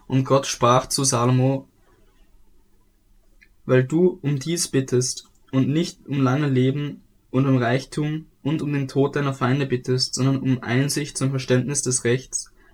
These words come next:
siehe, so habe ich nach deinen Worten gehandelt. Siehe, ich habe dir ein weises und verständiges Herz gegeben, das deinesgleichen vor dir nicht gewesen ist und deinesgleichen auch nach dir nicht aufkommen wird.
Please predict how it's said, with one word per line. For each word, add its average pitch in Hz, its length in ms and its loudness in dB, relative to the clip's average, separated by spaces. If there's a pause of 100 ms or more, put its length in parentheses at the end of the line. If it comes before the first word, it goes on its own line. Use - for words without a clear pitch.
(100)
siehe, 131 500 0 (520)
so 165 260 2
habe 180 200 4
ich 156 180 0
nach 139 180 -2
deinen 135 300 2
Worten 131 380 2
gehandelt. 127 560 -4 (720)
Siehe, 139 480 0 (120)
ich 151 220 -6
habe 160 240 2
dir 156 320 0
ein 135 180 -2
weises 135 360 0
und 160 60 -6
verständiges 143 580 -2
Herz 127 240 2
gegeben, 131 580 -4
das 127 180 -4
deinesgleichen 131 800 0
vor 131 240 4
dir 147 80 -2
nicht 139 400 -6
gewesen 131 460 2
ist - 320 -6 (440)
und 135 100 -2
deinesgleichen 135 680 0
auch 131 240 -2
nach 131 220 2
dir 131 200 -4
nicht 135 320 -2
aufkommen 135 460 -2
wird. 123 240 -6